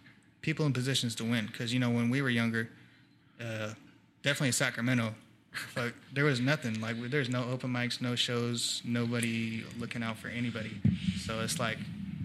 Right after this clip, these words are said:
if I could be that for somebody, I think that'd be really cool.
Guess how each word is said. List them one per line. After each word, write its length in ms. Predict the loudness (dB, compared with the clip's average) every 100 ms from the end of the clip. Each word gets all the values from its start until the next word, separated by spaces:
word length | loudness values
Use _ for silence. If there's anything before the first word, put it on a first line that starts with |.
| -4
if 60 | 0
I 120 | 0
could 140 | 0 0
be 120 | 2
that 160 | 2
for 80 | 2
somebody, 440 | 0 0 -2 -4 -6
I 120 | -6
think 180 | -4 -4
that'd 200 | -4 -4
be 40 | -4
really 160 | -4
cool. 140 | -6